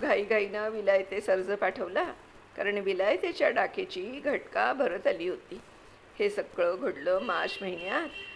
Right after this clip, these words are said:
आणि मे महिन्यात शिष्यवृत्ती मिळाल्याचं वृत्तही येऊन पोचलं. इकडच्या स्वारींचं आता विलायतेला जाण्याचं निश्चित झालं. मी प्रभाला घेऊन नाशिकला आले. खरे तर मे महिन्यात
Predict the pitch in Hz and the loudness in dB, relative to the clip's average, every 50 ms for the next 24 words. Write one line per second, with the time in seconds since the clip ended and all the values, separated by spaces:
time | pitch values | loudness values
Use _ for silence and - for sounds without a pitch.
0 | - - - - 185 196 196 196 190 180 185 202 226 262 294 294 220 185 185 185 | -16 -12 -6 -4 -2 -2 -2 -4 -6 -6 -4 -4 -2 -2 0 -2 -2 -2 -2 -2
1 | 190 190 185 180 202 - - 185 185 - - 214 208 - - 185 185 - - 190 | 0 0 0 0 -2 -2 -2 -4 -2 -2 -2 -2 -2 -2 -2 -6 -8 -8 -8 -8
2 | 185 190 180 175 180 180 175 185 196 196 - - 214 269 233 196 190 220 226 233 | -6 -4 -2 0 0 0 0 -2 -2 -2 -2 0 2 6 6 6 6 6 4 0
3 | 196 - - - - 226 - - - - - - - - - 233 190 - - - | -4 -4 -2 0 0 0 0 0 -2 -2 -2 -4 -4 -2 -2 -2 -2 -2 -6 -12
4 | - - - - - - - - - - - - - - - - - - - - | -14 -16 -18 -20 -20 -20 -20 -20 -20 -20 -20 -20 -20 -20 -20 -20 -20 -20 -20 -20
5 | - - - - - 190 170 170 - - 175 175 170 - - 180 196 160 170 170 | -20 -20 -20 -8 -6 -4 -4 -4 -2 -2 -2 -2 -2 -2 -2 -2 -2 -2 -4 -10
6 | 165 - 180 170 180 175 170 160 165 - 185 180 185 180 170 170 160 170 160 180 | -10 -8 -4 -2 -2 0 0 -2 0 0 0 2 2 2 4 2 2 2 0 -2
7 | 170 175 175 180 190 165 160 175 156 147 - - 180 185 233 - - - - 294 | -2 0 0 2 0 0 0 -2 -4 -4 -4 -6 -6 -6 -6 -8 -10 -10 -12 -12
8 | - - 311 294 277 285 285 - - - - - - - - - - - - 226 | -10 -10 -8 -8 -8 -10 -12 -14 -18 -20 -20 -20 -20 -20 -20 -20 -14 -6 -4 -4
9 | 226 226 220 220 208 208 214 208 196 202 202 202 214 202 202 202 202 208 208 190 | -2 0 2 2 2 2 0 -2 0 0 0 2 0 0 0 -2 -4 -2 -2 -2
10 | 196 190 - 165 - - - 190 190 175 165 170 190 202 - - - - - - | -2 -2 -4 -10 -10 -6 -2 0 0 0 -2 -4 -8 -10 -12 -16 -20 -20 -20 -20
11 | - - - - - - - 220 220 214 214 202 190 196 202 202 202 208 226 220 | -20 -20 -20 -6 -2 0 2 2 2 2 0 -2 -4 -4 -6 -6 -6 -4 -2 -2
12 | 220 202 185 190 190 | -2 -2 -2 -2 -4